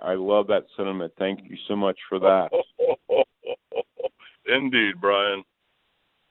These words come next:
Speaker 1: All right, Sa-, Santa, I know you are swamped.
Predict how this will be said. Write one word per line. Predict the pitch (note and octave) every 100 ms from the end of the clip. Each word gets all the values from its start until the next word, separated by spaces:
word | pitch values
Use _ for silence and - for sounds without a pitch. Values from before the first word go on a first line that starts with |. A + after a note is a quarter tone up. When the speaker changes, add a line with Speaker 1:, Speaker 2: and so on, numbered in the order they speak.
| _ _ -
Speaker 1:
All |
right, | B2 A#2+ -
Sa-, | - - _ _ _
Santa, | D#3 E3+
I | C3 C3+
know | C#3 D#3 F3
you | E3+ D#3 D3+
are | C3 -
swamped. | A#2+ G#2+ F#2